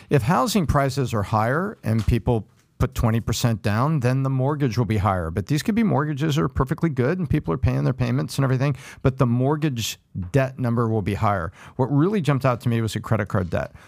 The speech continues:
That thirteen percent increase is the largest increase in credit card debt over a one-year period in twenty-two years. That's huge. The other side of it is, is right now delinquency only ticked up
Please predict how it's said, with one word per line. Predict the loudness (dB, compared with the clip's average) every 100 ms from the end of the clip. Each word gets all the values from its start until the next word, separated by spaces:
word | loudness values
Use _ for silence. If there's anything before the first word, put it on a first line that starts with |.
| -6 0
That | 0 0
thirteen | -2 -2 -2 -2 -2
percent | 0 -2 0 -4 -2
increase | -2 -2 -2 -2 -4 -10 -18 -8 -2
is | 0
the | 2
largest | 2 4 4 4 2 0 -2 -6 -4
increase | -2 -2 -2 -2 -2 -6 -6
in | -6
credit | 0 0 0
card | 0 -2 0
debt | -2 0
over | 0 0
a |
one-year | 0 0 0
period | -2 -2 0 -2 -4 -6
in | -4 -4
twenty-two | -2 -2 0 -2 -4 -6 -6 -2 0 -2 -6 -2
years. | 0 0 -4 -10 -10 -12 -20 -20 -20 -20 -20 -4
That's | -2 -2
huge. | -2 0 2 0 -6 -14 -20 -20 -8
The | 0 2
other | 2 0
side | 2 2 2
of | 0
it | 0
is, | 0 -2 -4 -4
is | 0
right | 2 2
now | 2 0 0
delinquency | 0 0 0 0 0 0 0 0 -2 -6 0
only | 2 2 0
ticked | 0 -4 -2 0
up | 0 -2